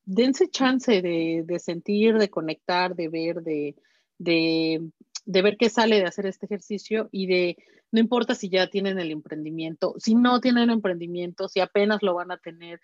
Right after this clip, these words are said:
o si simple y sencillamente están contemplando la idea de algún día de estos tener uno, em,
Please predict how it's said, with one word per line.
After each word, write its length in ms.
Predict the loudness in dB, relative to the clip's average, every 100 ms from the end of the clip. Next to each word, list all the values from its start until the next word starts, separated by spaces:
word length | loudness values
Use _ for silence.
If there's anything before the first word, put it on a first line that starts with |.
| -20 -20 -6 0
o 140 | 0
si 200 | 2 -2
simple 360 | 2 2 4 2
y 20 |
sencillamente 500 | 0 2 2 2 0
están 220 | -2 -4
contemplando 600 | -4 -4 -6 -6 -6 -4
la 120 | -4
idea 280 | -2 0 2
de 220 | 0 -2 -8 -4
algún 320 | -2 0 0
día 180 | 4 4
de 60 |
estos 260 | 4 -2 -6
tener 260 | -10 -8 -10
uno, 340 | -10 -10 -10 _ _ _ _ _ _
em, 920 | -2 0 0 -2 -6 -8 -10 -10 -12